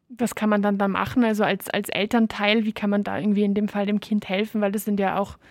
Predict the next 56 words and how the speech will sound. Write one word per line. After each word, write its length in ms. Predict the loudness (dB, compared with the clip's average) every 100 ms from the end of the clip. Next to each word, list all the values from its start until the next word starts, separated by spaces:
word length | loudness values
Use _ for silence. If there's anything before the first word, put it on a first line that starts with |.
| _ _ _
das 140 | -8 -6
ist 140 | 0
ja, 300 | 2 2 0
ähm, 320 | -2 -2 0
nur 100 | -2
weil 100 | -2
es 60 | -6
Kinder 280 | 2 4 6
sind, 200 | 2 0
ist 100 | -2
es 100 | 0
ja 120 | 2
nicht 260 | 0 0 4
weniger 360 | 4 4 4
wichtig. 360 | 2 0 -4 -4
Im 160 | -4
Gegenteil, 420 | 0 2 2 2 -2
das 140 | -4
ist 140 | -2
ja 180 | 0 0 -2 -16 -20 -2
gerade 420 | 2 6 6 4
die 100 | 0
Kindheit, 640 | 2 2 2 -2 -2 -8
die, 280 | -4 -2 -2 -4 -18 _ _
die 80 | -6
prägt 380 | 6 6 6
ja 100 | 4
sehr 160 | 4 2
viel 240 | 4 2
auch 140 | 4 0
von 240 | 0 0
unserer 340 | 0 -2 -2 -4
Zukunft. 560 | -8 0 4 4 0
Wie 80 | -8
kann 200 | -4 -2
man 120 | 0
da 260 | 0 0 0
irgendwie 340 | 0 0 -2
vorgehen, 440 | 0 0 2 4 2
dass 160 | 0
man 100 | -2
da 100 | -4
vielleicht 360 | -4 -4 -4 -8 -20 _ _ _ 0
einfacher 400 | 0 0 -2 0
Hilfe 340 | 2 2 0
bekommt 520 | -2 -2 0 0 -2
oder 180 | -6 -4
wo 80 | -6
kann 200 | -6 -4
man 120 | -2
sich 160 | -2 -4
da 100 | -6
am 120 | -4
besten 300 | -6 -4 -6
dran 220 | -4 -4
wenden? 400 | -2 -4 -6 -8